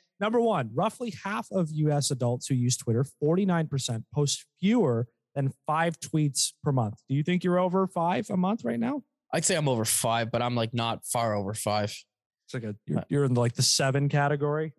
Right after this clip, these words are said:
Speaker 1: you know?
Speaker 2: Yeah, somewhere around there. Like, I tweet every, like, four or five days kind of thing.
Speaker 1: Demographically,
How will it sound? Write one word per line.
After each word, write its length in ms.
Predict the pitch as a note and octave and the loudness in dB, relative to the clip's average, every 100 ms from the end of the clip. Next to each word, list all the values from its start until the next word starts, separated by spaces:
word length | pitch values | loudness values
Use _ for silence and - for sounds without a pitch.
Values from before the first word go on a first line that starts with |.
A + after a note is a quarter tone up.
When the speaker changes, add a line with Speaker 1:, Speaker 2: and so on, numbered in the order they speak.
| D#3 | -18
Speaker 1:
you 80 | |
know? 80 | D3 | -6
Speaker 2:
Yeah, 380 | D#3 D3 A#2+ G#2 A2+ | -2 0 0 0 -2
somewhere 380 | - C3+ B2+ A2+ | -2 0 0 0
around 260 | A2 G#2+ | 0 0
there. 200 | A2 A2 | 0 2
Like, 160 | A2 A2+ | 2 0
I 60 | |
tweet 280 | A2+ - B2+ | 0 0 0
every, 220 | A#2 A2+ | 2 0
like, 240 | A2+ A2 G2+ - _ _ - | 0 0 -4 -14 _ _ -8
four 240 | - A#2+ | -2 -2
or 20 | |
five 320 | G#2+ A2 G#2 | 0 0 0
days 300 | G2 G#2 G2+ | 0 0 -2
kind 160 | - G#2 | -2 -4
of 80 | G2+ | -2
thing. 260 | G2+ G2+ - _ _ _ _ _ - | -2 -4 -6 _ _ _ _ _ -2
Speaker 1:
Demographically, 1120 | G3+ A#3+ D#3+ D#3 F3+ F#3+ C#3+ A#2 A2+ G#2 | 0 0 0 0 2 0 -4 -4 -4 -4